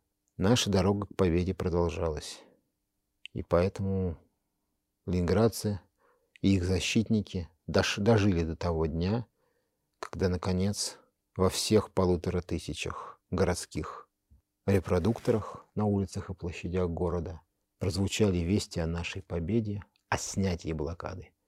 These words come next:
И умолк блокадный метроном.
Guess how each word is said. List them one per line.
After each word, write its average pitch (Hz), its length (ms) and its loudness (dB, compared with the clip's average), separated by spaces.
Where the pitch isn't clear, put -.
И 131 80 8
умолк 95 800 0
блокадный 87 580 -2
метроном. 80 600 -8